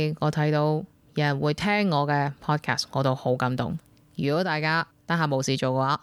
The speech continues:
可以去下我哋I G So Right Hong Kong 嗰度，我哋每一日都會有張卡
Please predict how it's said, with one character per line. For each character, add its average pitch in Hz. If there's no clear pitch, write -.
可 156
以 180
去 151
下 131
我 139
哋 135
I 185
G 196
So -
Right 151
Hong 147
Kong 143
嗰 131
度， -
我 -
哋 147
每 147
一 175
日 123
都 151
會 147
有 123
張 135
卡 127